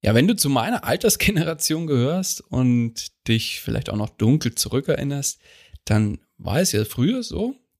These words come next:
dass in Fabriken die immer gleichen Tätigkeiten am Band oder wie auch immer von vielen hundert anderen Mitarbeitern gemacht wurden. Ja,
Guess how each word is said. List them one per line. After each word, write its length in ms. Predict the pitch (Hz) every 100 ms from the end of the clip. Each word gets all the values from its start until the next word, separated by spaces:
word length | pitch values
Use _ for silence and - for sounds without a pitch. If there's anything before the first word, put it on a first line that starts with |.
| -
dass 320 | 110 110 -
in 260 | - 107
Fabriken 600 | - 110 110 147 175 107
die 160 | - 78
immer 300 | - 175 175
gleichen 440 | - 92 - -
Tätigkeiten 840 | - 131 - 151 - 143 143 147 143 _ _ _ _ _ _ _
am 300 | - 104 104 - _
Band 420 | 107 113 143 147
oder 300 | 110 - -
wie 140 | 101 143
auch 180 | - -
immer 300 | 170 175 170
von 260 | - 143
vielen 640 | - - 202 254 240 226 156
hundert 540 | 151 190 185 185 - -
anderen 680 | - 120 143 143 135 135 131 _
Mitarbeitern 1040 | - 113 - 85 - - 151 - - - - _ _ -
gemacht 560 | 208 156 104 - -
wurden. 260 | - - - _ _ _ _ _ _ -
Ja, 260 | - -